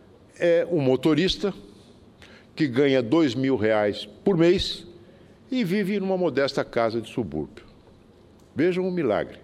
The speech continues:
Esta empresa recebeu vinte e quatro milhões de reais da campanha do P T.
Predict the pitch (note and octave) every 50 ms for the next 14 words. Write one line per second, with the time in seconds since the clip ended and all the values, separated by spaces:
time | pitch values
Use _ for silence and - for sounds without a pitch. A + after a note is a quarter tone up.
0 | - - - A#2+ G2+ - - D3+ E3 D#3 - F#3+ G3+ G#3+ A3+ G3+ G#3+ A3 G#3 -
1 | - D3+ - - C3+ A#2+ B2 D3 D#3+ D3 A#2+ B2 F3+ A3 - - G3+ - - D3
2 | D3 D3+ - - C#3 C#3 C3+ B2+ G#2+ A2+ A#2 B2 B2+ A#2+ G#2+ G#2 A2 F#2 G2 F#2+
3 | F#2 G2 A2 B2+ B2+ - - - - - - - - - - A#2+ - - A#2+ G#2
4 | - - A2+ A2 G#2+ G#2+ - - G2 - - - B1